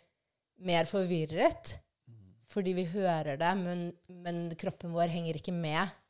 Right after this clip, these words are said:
Speaker 2: Det er nettopp det. Man kan forstå det fra et intellektuelt sted, men så kroppen tror ikke på det. Man føler det ikke. Og da kan man ikke gå imot den retningen man ønsker å gå, hvis man ikke tror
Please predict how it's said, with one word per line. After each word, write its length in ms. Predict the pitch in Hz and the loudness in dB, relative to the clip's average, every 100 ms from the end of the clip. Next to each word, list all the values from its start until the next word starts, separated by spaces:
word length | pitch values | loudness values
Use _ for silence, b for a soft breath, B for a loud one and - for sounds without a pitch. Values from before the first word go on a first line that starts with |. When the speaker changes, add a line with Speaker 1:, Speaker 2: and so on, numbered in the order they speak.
| _ _ b b | _ _ b b
Speaker 2:
Det 80 | 98 | -12
er 40 | 107 | -10
nettopp 260 | 110 113 | -10 -10
det. 540 | 104 98 - - 117 - | -10 -10 -10 -12 -12 -2
Man 400 | 113 113 113 113 B B B - _ _ _ _ - | 2 2 2 -2 B B B -12 _ _ _ _ -4
kan 160 | 127 139 | 0 2
forstå 540 | 147 - - 123 135 | 4 6 6 8 8
det 100 | 151 | 6
fra 80 | 135 | 2
et 80 | - | -2
intellektuelt 600 | 127 120 117 - 113 110 | -2 -2 -2 -2 -2 0
sted, 340 | - 110 127 | 0 0 0
men 120 | 123 113 | -2 -4
så 140 | 117 | -6
kroppen 420 | - 117 - 113 | -6 -8 -6 -6
tror 240 | - 113 110 | -6 -6 -4
ikke 160 | - | -4
på 180 | 104 107 | -4 -4
det. 100 | 123 117 - | -4 -8 -12
Man 100 | 110 | -10
føler 580 | - 127 127 110 95 101 | 0 2 2 0 0 2
det 100 | 156 127 | 4 4
ikke. 200 | - 107 131 _ - | 0 -6 -20 _ -8
Og 60 | 113 | -4
da 80 | 113 | 0
kan 160 | 117 | 0
man 140 | 110 120 | 0 0
ikke 180 | 127 | 0
gå 200 | 117 107 | 0 0
imot 340 | 117 107 110 123 | 0 0 -2 -2
den 320 | 101 101 110 113 | -4 -4 -6 -6
retningen 680 | 107 107 - - 101 117 110 | -6 -10 -18 -20 -12 -10 -8
man 140 | 98 | -10
ønsker 320 | 95 90 - | -8 -6 -8
å 40 | 104 | -6
gå, 180 | 104 123 | -4 -2
hvis 160 | 120 | -4
man 120 | 107 101 | -6 -6
ikke 260 | 113 101 - | -6 -6 -4
tror 420 | - 104 110 170 | -2 0 2 0